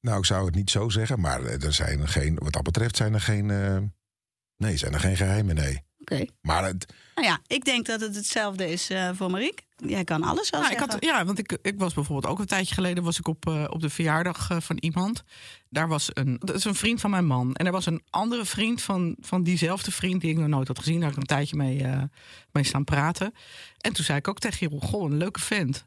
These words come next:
Speaker 3: Dan zou
Speaker 1: Ja.
Speaker 3: ik, eh, daar zou ik wel op kunnen vallen, ja. Dus dat, en, en, dan zegt, dan zegt Jeroen ook, "Ja, dat vind ik ook wel jouw type."
Speaker 1: Ja, ik
Speaker 2: <laughs> Nou, dat is leuk,
Speaker 1: Ja.
Speaker 2: toch?
Speaker 3: Ja.
Speaker 2: Ja.
Speaker 1: Ja, grappig is dat, toch? Ja, oké, maar dus dat vertel je allemaal wel. En zijn er dan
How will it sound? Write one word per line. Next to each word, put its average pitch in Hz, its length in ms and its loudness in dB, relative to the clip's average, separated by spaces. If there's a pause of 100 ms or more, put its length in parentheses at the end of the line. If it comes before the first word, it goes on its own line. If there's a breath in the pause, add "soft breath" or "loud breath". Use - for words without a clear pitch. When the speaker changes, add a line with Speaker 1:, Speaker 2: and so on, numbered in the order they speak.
Speaker 3:
Dan 156 120 -4
zou 147 120 2
Speaker 1:
Ja. 180 160 -2
Speaker 3:
ik, - 80 -6
eh, - 80 -10
daar 196 100 0
zou 220 120 0
ik 214 80 -4
wel 214 100 2
op 208 100 -6
kunnen 214 200 -2
vallen, 156 340 0
ja. 160 320 0 (500)
Dus 92 180 -4
dat, 202 200 -2 (300)
en, 175 140 -2
en, 175 240 0
dan 180 240 -2
zegt, - 240 -2
dan 220 100 -2
zegt 254 180 0
Jeroen 240 220 0
ook, 254 100 0
"Ja, 320 140 4
dat 196 100 0
vind 226 140 -2
ik - 80 -6
ook 240 120 -2
wel 247 120 0
jouw 226 200 0
type." 190 320 -2 (400)
Speaker 1:
Ja, 117 180 0
ik 311 60 0
Speaker 2:
<laughs> 269 680 -2
Nou, 349 200 2
dat 302 100 0
is - 140 -2
leuk, 302 220 0
Speaker 1:
Ja. 170 160 -2
Speaker 2:
toch? - 100 -2
Speaker 3:
Ja. 180 160 0 (220)
Speaker 2:
Ja. 196 220 -8
Speaker 1:
Ja, 117 120 -8
grappig 95 340 -6
is 80 120 -4
dat, 80 120 -4
toch? - 260 -6
Ja, 120 220 0
oké, 123 220 0
maar 127 100 0
dus 143 100 2
dat 156 140 0
vertel 143 200 -2
je 135 60 -2
allemaal 117 180 0
wel. 92 140 -2
En 139 100 2
zijn 165 200 2
er 165 60 0
dan 151 260 0